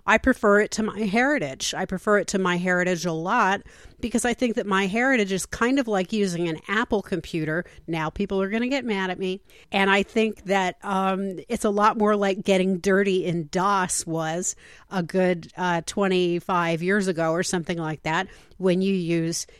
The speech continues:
Ancestry, because you can get into the guts and really control and manipulate data. And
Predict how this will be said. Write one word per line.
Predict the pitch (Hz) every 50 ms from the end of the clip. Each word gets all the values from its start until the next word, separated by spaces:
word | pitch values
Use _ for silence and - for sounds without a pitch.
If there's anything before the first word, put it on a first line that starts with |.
| - -
Ancestry, | - 226 240 277 277 - - 170 160 - - 180
because | 165 160 165 - 202 185 -
you | 208 185
can | 180 190 190
get | 156 151 147 190 175 180
into | 214 233 - - 240
the | 254 233
guts | 180 147 - - 196 175 156 147 175 - - - - - - - - - - - -
and | - 214 208 202 180 175
really | 190 196 208 208 226 220 - -
control | - 277 269 240 - - - - 190 180 180 180 175 180 190 202 220 - - - -
and | 208 208 190 190
manipulate | 185 180 180 196 - - 190 175 165 165 170 175 - - _
data. | - - 175 165 160 139 - 156 180 - _ _ _ - - - - -
And | - 208